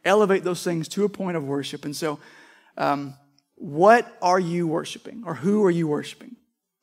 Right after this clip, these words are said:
Right? So that can be a difficult thing to kind of, uh, diagnose for ourselves. And so what I, I thought is, is maybe wrote down a few things here. Um, listen to your words this week. Like,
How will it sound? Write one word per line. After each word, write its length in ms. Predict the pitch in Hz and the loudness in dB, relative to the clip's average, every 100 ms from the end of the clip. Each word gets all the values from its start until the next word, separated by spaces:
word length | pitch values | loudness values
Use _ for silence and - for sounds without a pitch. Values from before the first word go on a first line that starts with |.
| - | -8
Right? 160 | 151 | -6
So 180 | - 160 - - - - - - _ _ _ _ _ _ _ _ | -2 -2 -4 -20 -20 -20 -20 -20 _ _ _ _ _ _ _ _
that 300 | 151 165 190 | 2 6 6
can 100 | 208 | 6
be 80 | 190 | 4
a 60 | 160 | 4
difficult 640 | 156 175 180 185 - - | 4 2 2 0 -2 -2
thing 280 | - 185 190 | 2 2 2
to 100 | 190 | 2
kind 220 | 185 170 | 2 2
of, 180 | 143 - - | 0 -6 -10
uh, 380 | 147 147 139 180 - _ 147 | -2 0 0 -2 -12 _ 2
diagnose 520 | 170 175 165 165 180 | 6 6 6 0 0
for 160 | - 180 | 2 2
ourselves. 580 | 165 - 180 208 202 | 2 0 0 0 -4
And 120 | 160 143 | -10 -2
so 400 | 170 156 147 147 - _ _ | 0 2 0 -4 -20 _ _
what 180 | 151 185 | 2 6
I, 300 | 185 175 123 | 8 6 2
I 20 | |
thought 300 | 160 170 180 | 0 4 4
is, 140 | 165 - | 2 -4
is 200 | 165 151 | -8 -4
maybe 400 | 170 185 185 170 - 247 | -2 0 0 -2 -14 -6
wrote 200 | 175 175 | -2 0
down 120 | 175 | 0
a 60 | 165 | -2
few 140 | 185 | -4
things 320 | 175 180 165 | -4 -6 -4
here. 280 | 190 185 185 | -2 -2 -4
Um, 380 | - 147 143 - _ - | -6 -8 -8 -12 _ -6
listen 560 | 160 170 220 - 247 233 | 2 6 6 6 0 2
to 140 | 240 | 2
your 220 | 220 202 | 4 4
words 320 | 170 170 160 131 | 4 2 0 -4
this 220 | 135 - | -12 -16
week. 260 | - _ _ _ _ _ _ | -20 _ _ _ _ _ _
Like, 100 | - | -16